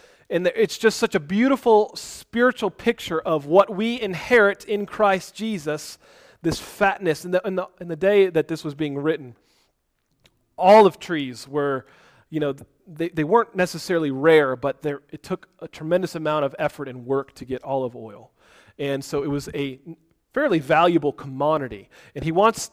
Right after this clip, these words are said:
us to understand that this oil, this oil which is also a picture of the anointing of the Holy Spirit,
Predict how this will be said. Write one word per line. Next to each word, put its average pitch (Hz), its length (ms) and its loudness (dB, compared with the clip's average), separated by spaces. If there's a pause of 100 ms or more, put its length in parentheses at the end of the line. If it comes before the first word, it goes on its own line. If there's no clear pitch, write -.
us 196 180 2
to - 160 -10
understand 180 640 -4
that 151 120 -8
this 165 260 -4
oil, 175 300 2
this 151 260 -4 (240)
oil 196 260 8
which 175 160 -2
is 160 120 -8
also 160 260 -2
a 143 60 -4
picture - 360 -8
of 151 180 -6
the 135 120 -4
anointing 151 500 -4
of 131 60 -4
the 131 80 -6
Holy 147 260 -4
Spirit, - 540 -4